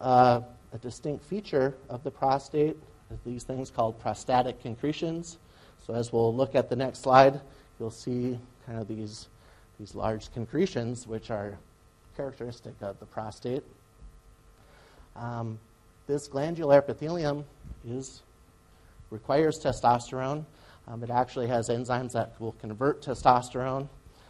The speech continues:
um, to dihydrotestosterone, which is, again, a really powerful, um, version of testosterone,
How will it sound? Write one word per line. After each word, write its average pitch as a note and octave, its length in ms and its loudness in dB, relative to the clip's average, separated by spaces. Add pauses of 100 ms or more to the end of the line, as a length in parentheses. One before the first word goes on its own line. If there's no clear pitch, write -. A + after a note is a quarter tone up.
(260)
um, A2+ 400 -6
to - 120 -14
dihydrotestosterone, A#2 1800 -6
which A2 220 -18
is, G#2 240 -18 (180)
again, G#2+ 160 -16
a G2 60 -12
really G#2+ 220 -8
powerful, G2+ 600 -8 (640)
um, G2+ 380 -12 (1000)
version C#3+ 320 2
of A2+ 100 -8
testosterone, B2 680 -4